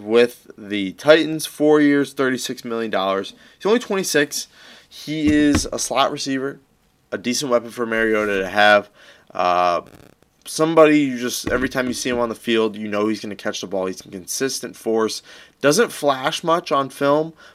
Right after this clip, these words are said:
but he makes plays over and over again. I think that's what the, you know, the Titans need now that, uh, you know, the really only weapon that they have is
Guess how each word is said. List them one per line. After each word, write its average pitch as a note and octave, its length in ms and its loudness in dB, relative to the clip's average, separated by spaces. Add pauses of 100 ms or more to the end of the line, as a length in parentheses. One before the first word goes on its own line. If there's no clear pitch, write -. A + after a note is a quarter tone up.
but A#2+ 120 2
he C3 60 2
makes B2+ 280 0
plays G#2 540 2 (280)
over A#2+ 280 2
and A2+ 80 2
over G#2+ 160 2
again. G#2 260 0
I G2+ 80 -2
think B2 180 -10
that's A#2+ 220 -4
what A2 220 0 (120)
the, G2 540 -6 (400)
you G2 100 -10
know, G2 120 -2
the F#2 80 -4
Titans G#2 420 0
need G2 380 -8
now F#2+ 320 -2
that, F2+ 500 -2 (320)
uh, C2+ 360 -4 (140)
you A2+ 120 -6
know, A2 80 -2
the A2 80 2
really A#2 280 4
only G#2+ 260 -2
weapon G2+ 340 2
that F#2+ 120 -6
they F#2+ 120 -6
have G2 220 2
is F2 400 -8